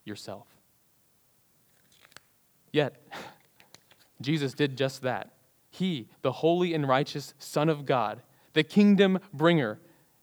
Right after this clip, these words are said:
ate with those who could not lay one deserving claim to inherit the blessings of his kingdom, who could not produce one defensible reason why they should receive God's grace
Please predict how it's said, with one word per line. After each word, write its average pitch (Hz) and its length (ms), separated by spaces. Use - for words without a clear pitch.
ate 185 200
with 156 220
those 160 500
who 170 120
could 143 160
not 139 280
lay 135 280
one 127 540
deserving 127 520
claim 104 440
to 127 160
inherit 117 480
the - 60
blessings 110 640
of 123 120
his 110 140
kingdom, 110 380
who 175 120
could 196 160
not 180 200
produce 170 360
one 196 520
defensible 170 640
reason 190 480
why 139 160
they 165 100
should 156 280
receive 143 360
God's 131 260
grace 110 420